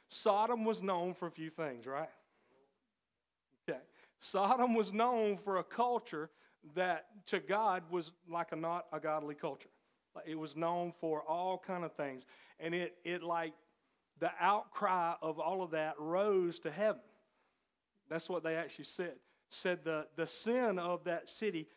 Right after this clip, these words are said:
had risen to heaven and it had gotten God's attention.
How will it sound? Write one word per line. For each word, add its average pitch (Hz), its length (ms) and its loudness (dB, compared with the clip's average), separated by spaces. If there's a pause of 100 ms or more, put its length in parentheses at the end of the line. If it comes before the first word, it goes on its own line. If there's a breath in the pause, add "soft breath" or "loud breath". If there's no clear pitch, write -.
(120)
had 180 200 0
risen 202 460 2
to 175 80 -2
heaven 165 540 -4
and 160 140 -4
it 170 120 -6
had 165 140 -8
gotten 165 280 -2
God's 160 300 -4
attention. 185 400 -8